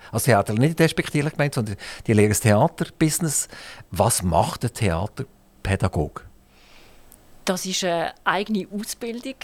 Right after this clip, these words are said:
Speaker 2: Theaterpädagogik. Und wir haben inzwischen drei Personen, die, ähm, bei uns als Theaterpädagoginnen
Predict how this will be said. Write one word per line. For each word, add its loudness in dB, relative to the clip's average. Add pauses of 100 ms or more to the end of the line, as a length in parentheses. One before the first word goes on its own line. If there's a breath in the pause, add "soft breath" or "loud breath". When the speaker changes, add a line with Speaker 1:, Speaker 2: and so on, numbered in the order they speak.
Speaker 2:
Theaterpädagogik. -8 (260)
Und 0
wir -4
haben -6 (560 soft breath)
inzwischen -4 (100)
drei -8
Personen, -10
die, -6 (160)
ähm, -2
bei -4
uns -4
als -6
Theaterpädagoginnen -8